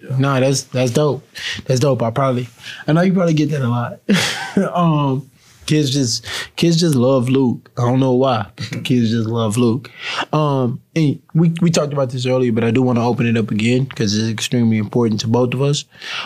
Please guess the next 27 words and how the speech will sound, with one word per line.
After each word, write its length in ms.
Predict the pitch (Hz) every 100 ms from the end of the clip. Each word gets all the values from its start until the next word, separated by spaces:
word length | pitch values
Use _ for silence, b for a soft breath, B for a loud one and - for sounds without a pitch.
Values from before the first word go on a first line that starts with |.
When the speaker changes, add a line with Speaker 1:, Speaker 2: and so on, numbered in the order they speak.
| B
Speaker 2:
Um, 200 | 151 131
what 120 | 160
role 200 | 170 165
does 180 | 147 147
community 400 | 139 147 147 120
play 260 | 117 131
in 60 | 120
your 140 | 117
business? 480 | 107 123 123 120 143 _ _ _ B B B B B
Speaker 1:
Everything. 560 | 87 87 165 85 85 85 - _ _ _ _ -
Speaker 2:
Yeah? 240 | 139 165 165 - B B B _ _ _ _ - - - -
Speaker 1:
I 40 |
mean, 140 | 85 87
it's 120 | -
that 180 | 92 90
simple. 380 | - 101 98 65 -
Like, 260 | - - - _ _ _ _ - _ _ _ _ _ - - _ _ - - _ _ _ _ - - _ - - - _ _ _ _ _ _ b b b b b b -
bro, 320 | 123 131 117
life's 480 | 101 95 120 131 120
just 180 | 123 -
so 180 | 117 110
crazy. 520 | - 135 170 165 170
Like, 260 | 117 82
Speaker 2:
Yeah. 140 | 143 160
Speaker 1:
for 120 | -
real, 180 | - 104
like, 320 | 90 87 -